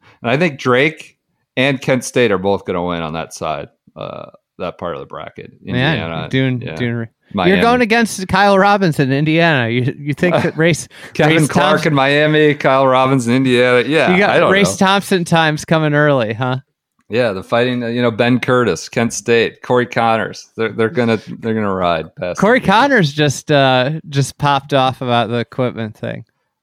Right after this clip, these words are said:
Speaker 1: Uh, was it good?
Speaker 2: No.
Speaker 1: Has anyone had, like, a real, like, has Brandon Matthews we had on? <sighs>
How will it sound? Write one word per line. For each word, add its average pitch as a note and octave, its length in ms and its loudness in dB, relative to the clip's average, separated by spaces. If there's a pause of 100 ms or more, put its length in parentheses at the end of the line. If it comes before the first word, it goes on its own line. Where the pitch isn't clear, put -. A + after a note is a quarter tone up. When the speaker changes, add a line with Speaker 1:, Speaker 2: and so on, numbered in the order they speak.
(120)
Speaker 1:
Uh, F#2+ 240 -6
was F2 140 -8
it F#2 140 -10
good? C3 360 0 (840)
Speaker 2:
No. F#2+ 260 -8 (2250)
Speaker 1:
Has C#3+ 140 -2
anyone D4 300 2
had, A#3+ 220 0
like, A3 140 -2
a F3+ 60 -6
real, E3 280 -4
like, C#3+ 220 -6
has D#3+ 180 -10
Brandon B2 380 -6
Matthews A2 480 -6
we G#2+ 100 -8
had G#2+ 200 -2
on? G#2 480 -4 (1200)
<sighs> - 80 -16